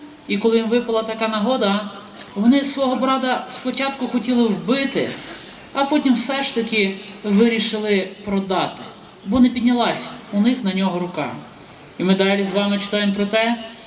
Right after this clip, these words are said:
як цей юнак, і будучи проданим рабством, далі мав клопоти, далі мав біду,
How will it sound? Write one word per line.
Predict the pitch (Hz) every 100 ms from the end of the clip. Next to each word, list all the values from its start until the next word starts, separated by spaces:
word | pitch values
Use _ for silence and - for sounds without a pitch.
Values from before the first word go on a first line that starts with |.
| -
як | 214 208
цей | 240 202
юнак, | 196 240 262 240 - - - - - - - 233
і | 240 233 -
будучи | 190 302 294 -
проданим | 262 277 269 262 247
рабством, | 269 269 269 - 160 147 - - - 175
далі | 269 294 277
мав | 233 208 233
клопоти, | 240 247 214 196
далі | 226 254 247
мав | 240 202
біду, | 226 214 254 254